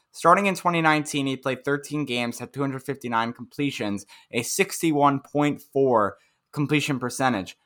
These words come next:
three thousand six hundred forty-one yards passing, eight point six yards per attempt, with thirty-eight touchdowns, seven interceptions.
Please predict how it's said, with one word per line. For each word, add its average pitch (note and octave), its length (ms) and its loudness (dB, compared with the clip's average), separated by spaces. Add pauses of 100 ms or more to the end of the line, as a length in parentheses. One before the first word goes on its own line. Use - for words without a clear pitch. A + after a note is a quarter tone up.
(140)
three E3 160 0
thousand D3+ 360 6
six C#3+ 220 -4
hundred C3+ 200 -4
forty-one B2+ 420 -4
yards A#2 280 -2
passing, C#3 600 4 (240)
eight C3+ 180 -2
point C3+ 220 0
six - 260 -10
yards A2+ 300 4
per G2+ 220 -4
attempt, C3 400 0
with A2+ 180 -6
thirty-eight D3+ 400 0
touchdowns, A#2+ 560 0 (240)
seven B2+ 360 0
interceptions. A2 800 0